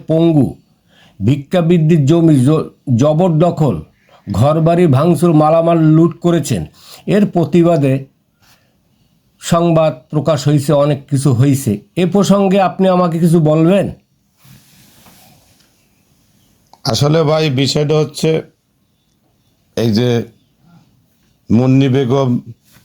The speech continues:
Speaker 2: যে সংবাদের সম্মেলন করেছে, ভূমিদস্যু হিসেবে আখ্যায়িত করছে, এগুলা সম্পূর্ণ মিথ্যা, বানোয়াট, ভুয়া।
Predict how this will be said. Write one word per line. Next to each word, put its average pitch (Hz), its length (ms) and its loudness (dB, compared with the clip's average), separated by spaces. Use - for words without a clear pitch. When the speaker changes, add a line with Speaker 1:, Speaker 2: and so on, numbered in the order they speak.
Speaker 2:
যে 92 180 -4
সংবাদের 113 540 -2
সম্মেলন 117 460 0
করেছে, 110 480 -2
ভূমিদস্যু 110 720 -2
হিসেবে 107 320 -2
আখ্যায়িত 98 400 -6
করছে, 110 440 -2
এগুলা 110 420 -2
সম্পূর্ণ 117 580 -2
মিথ্যা, 110 500 -2
বানোয়াট, 107 480 -2
ভুয়া। 87 420 -2